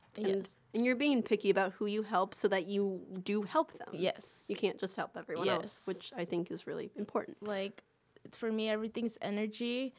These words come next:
Speaker 1: Mm.
Speaker 2: and we're not always in this, because, I mean, I wasn't in the space once upon a <laughs> time for someone to help me. Like,
Speaker 1: Yeah.
Speaker 2: I wasn't hearing it. Once you're ready, like, it'll come and you'll start to s-, get the help. But it's all on,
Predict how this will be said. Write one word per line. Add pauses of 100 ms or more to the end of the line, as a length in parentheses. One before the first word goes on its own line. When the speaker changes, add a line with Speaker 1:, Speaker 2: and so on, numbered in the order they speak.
Speaker 1:
Mm. (320)
Speaker 2:
and
we're
not
always
in
this, (260)
because,
I
mean,
I
wasn't
in
the
space
once
upon
a
<laughs>
time
for
someone
to
help
me.
Like,
Speaker 1:
Yeah.
Speaker 2:
I
wasn't
hearing
it. (360)
Once
you're
ready,
like, (180)
it'll
come
and
you'll
start
to
s-, (140)
get
the
help. (220)
But (540)
it's
all
on,